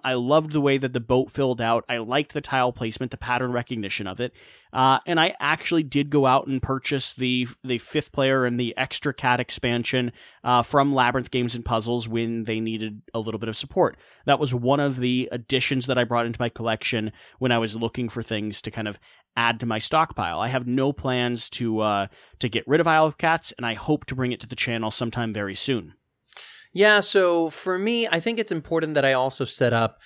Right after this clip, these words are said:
Speaker 2: why I wanted to play Isle of Cats, and I, I've already alluded, alluded to that before.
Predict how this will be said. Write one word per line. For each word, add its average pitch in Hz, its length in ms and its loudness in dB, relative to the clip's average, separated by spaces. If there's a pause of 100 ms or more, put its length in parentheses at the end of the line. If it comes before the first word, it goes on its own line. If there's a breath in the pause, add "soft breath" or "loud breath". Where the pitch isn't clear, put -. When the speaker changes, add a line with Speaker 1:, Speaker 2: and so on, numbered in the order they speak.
(280 soft breath)
Speaker 2:
why 156 400 6
I 151 60 6
wanted 131 260 2
to 117 80 -2
play 113 240 0
Isle 98 180 -2
of - 140 -8
Cats, 95 320 -2
and 147 100 4
I, 156 220 4
I've 156 80 2
already 160 320 4
alluded, 120 480 0 (280)
alluded 123 420 2
to 123 100 -2
that 107 180 0
before. 107 560 -2